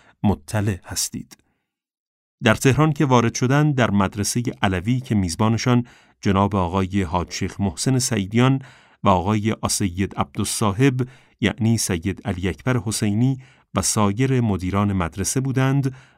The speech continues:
و ما رفتیم دیدن ایشان. البته در یک روزی که وقت برای همه علما بود. بعد از نماز مغرب و عشا بود که ایشان آمدند و در سالن مدرسه نشستند و تقریباً سه ربع ساعت هم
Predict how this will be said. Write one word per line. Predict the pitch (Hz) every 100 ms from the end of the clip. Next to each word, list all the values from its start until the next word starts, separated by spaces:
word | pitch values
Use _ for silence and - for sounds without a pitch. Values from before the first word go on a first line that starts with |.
| _
و | 90
ما | 87
رفتیم | 82 110 - 127 123
دیدن | 98 90 92
ایشان. | 131 104 - 90 76 - _ _ _ _ _ -
البته | 107 107 107 143 143
در | 123 104
یک | 95 101 -
روزی | 131 123 123
که | 131 131 131 _ -
وقت | 104 127 131 - 113
برای | 95 95 98
همه | 104 - 87 95 104 -
علما | 101 87 85 95
بود. | - - - - _ _ _ _ _ _
بعد | 139 147 127
از | 123 117
نماز | 107 92 98 101
مغرب | 104 90 82 104 95 -
و | -
عشا | 110 - 131
بود | 127 117
که | - -
ایشان | 101 110 95 -
آمدند | 104 95 107 113 117 117 123 - _ _ -
و | 92 80
در | 82 78
سالن | - 101 95 104 98
مدرسه | 90 82 90 - 98
نشستند | 85 - 113 - 123 120 110
و |
تقریباً | - 107 120 120 143 139 - _ _
سه | - - 147
ربع | 135 - -
ساعت | - 101 - 123 -
هم | 120 117